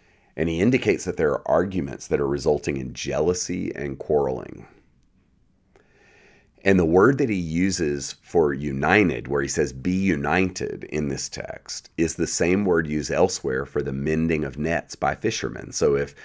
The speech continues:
if the sense of division is like a tearing of a net, then being united was, would be a word used that, uh, when fishermen would mend nets.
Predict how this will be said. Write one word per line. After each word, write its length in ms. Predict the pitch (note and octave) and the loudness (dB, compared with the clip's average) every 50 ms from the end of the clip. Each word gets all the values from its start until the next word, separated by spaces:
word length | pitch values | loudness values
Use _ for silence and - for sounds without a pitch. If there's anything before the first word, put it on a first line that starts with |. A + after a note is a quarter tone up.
| - - - - _ _ | -20 -20 -20 -20 _ _
if 220 | - E2+ E2 - | 0 0 0 0
the 100 | - D2+ | -2 -4
sense 440 | - - - F#2+ G2+ A2 - - - | -4 -2 0 0 0 0 0 -2 -2
of 360 | F#2+ D#2+ D2+ D2 C#2 C2 C2+ | 0 0 0 0 -4 -6 -10
division 640 | - - C#2 C2 C#2+ F2 G2 B2+ B2 - F2+ D2 C#2 | -8 -6 -6 -2 0 2 2 2 2 2 0 0 0
is 160 | C2+ C2+ - | -4 -8 -10
like 160 | D2 C#2 - | -10 -10 -12
a 40 | - | -12
tearing 540 | - - - - F2 D#2 D#2+ E2+ E2 D2+ D2 | -12 -10 -6 -2 0 2 2 2 2 0 0
of 100 | C2+ B1 | -2 -4
a 60 | C2 | -4
net, 500 | B1 A#1+ A1+ A1 A1 A1 G#1 - - - _ _ - - - - - _ _ | -6 -6 -6 -8 -8 -10 -12 -14 -16 -20 _ _ -20 -20 -20 -20 -20 _ _
then 240 | - E2 E2+ E2 D2+ | 2 4 4 4 4
being 280 | C#2 E2+ F2 E2 D#2 D#2 | 2 2 2 2 2 0
united 840 | D2 C2+ C#2 D2 D#2 F2+ A2 B2+ C3+ A2 D2+ C#2 C#2 B1+ B1 B1+ - - | -2 -2 -2 -2 -2 0 0 0 0 0 0 -2 -4 -6 -8 -10 -10 -6
was, 320 | D#2+ D#2+ E2 D2 - D#2 | -2 0 0 0 -2 -4
would 220 | D2+ E2+ D#2+ C#2+ | -4 -2 -2 -2
be 120 | C2 D#2 D2 | 0 0 0
a 80 | C#2 | 0
word 360 | C#2 C#2+ C#2+ D2 D2+ D#2+ D#2 C#2 | 0 0 0 2 2 0 0 -2
used 480 | C2 B1+ B1+ B1 B1 C2 - - - | -6 -8 -8 -8 -8 -8 -8 -8 -6
that, 360 | C2 C2 C#2 C2+ - - - - - | -6 -6 -6 -6 -8 -12 -14 -14 -12
uh, 240 | C#2 C2 - - | -10 -8 -8 -8
when 320 | - - - D2 D2 C2+ C2 | -8 -6 -4 -4 -2 -2 -4
fishermen 640 | - - - F2 E2+ - - F2 D2+ D2 C2+ C#2 C#2 | -6 -2 0 0 0 0 0 -2 -2 -2 -2 -2 -2
would 160 | C#2 C2+ C2+ | -4 -4 -4
mend 600 | C#2 C#2 D2 D#2+ E2 F2 F2+ F#2 F#2 E2+ - - - | -6 -4 -2 0 2 2 2 2 2 0 -2 -4 -6
nets. 760 | - B1+ A#1+ A1 - - - _ _ - - - - - - | -8 -8 -8 -8 -10 -14 -16 _ _ -12 -10 -8 -8 -10 -12